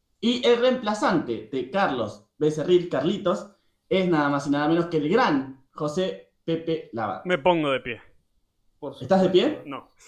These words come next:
Speaker 2: Eh, a ver,
Speaker 1: <laughs>
Speaker 2: acá Sapo pregunta, primero Chopper y ahora Bora. ¿Quién mierda es Bora? Bora es el padre de Upa,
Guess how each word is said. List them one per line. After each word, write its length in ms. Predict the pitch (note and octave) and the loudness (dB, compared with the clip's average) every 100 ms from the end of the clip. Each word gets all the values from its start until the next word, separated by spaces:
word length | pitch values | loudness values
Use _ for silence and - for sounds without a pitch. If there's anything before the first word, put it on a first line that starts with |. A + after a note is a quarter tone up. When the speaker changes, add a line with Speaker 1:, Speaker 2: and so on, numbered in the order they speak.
| - _ | -20 _
Speaker 2:
Eh, 520 | D#3+ D#3 D3+ D3 D3 D3 | 0 2 4 2 2 2
a 80 | |
ver, 300 | E3+ D#3+ B2+ G2+ | 4 2 0 -6
Speaker 1:
<laughs> 80 | - | -2
Speaker 2:
acá 240 | D3+ A#3 | 2 2
Sapo 240 | A#3 G#3+ F3 | 2 0 2
pregunta, 560 | F3+ G3+ F#3 D3+ C3+ | 2 2 0 2 2
primero 280 | D#3 F3+ G3 | 2 0 -2
Chopper 340 | - G#3+ F#3 D#3+ | -2 -2 0 2
y 60 | |
ahora 160 | F3 D#3+ | 4 2
Bora. 320 | E3 D#3 C3 | 2 0 0
¿Quién 220 | - G#3+ G#3+ | -2 -4 0
mierda 260 | G#3+ F#3 | 0 0
es 80 | D3+ | 0
Bora? 300 | E3 D3+ C3 | -2 -4 -4
Bora 640 | C#3+ E3 A#3+ B3+ E3 A#2+ - | -8 2 6 6 4 0 -12
es 380 | A#2+ C#3 C#3+ C#3+ | -10 -6 -6 -6
el 240 | C#3 C3+ C#3 | -8 -10 0
padre 320 | F3+ F3+ D#3+ | 2 2 2
de 120 | D3+ | 2
Upa, 540 | A#3 F3 C3+ A2+ G#2+ | 2 2 0 0 -4